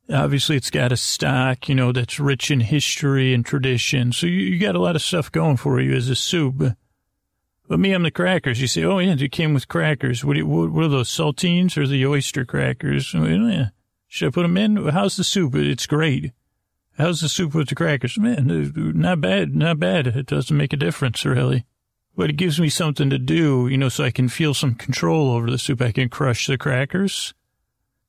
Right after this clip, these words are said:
I could eat the crackers. I could dip the crackers. I could break the crackers. I can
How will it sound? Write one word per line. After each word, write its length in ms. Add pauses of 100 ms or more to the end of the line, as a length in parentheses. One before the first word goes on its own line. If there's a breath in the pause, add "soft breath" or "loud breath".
I 180
could 220
eat 180
the 140
crackers. 560
I 120
could 200
dip 180
the 100
crackers. 800
I 240
could 220
break 320
the 100
crackers. 640
I 440
can 440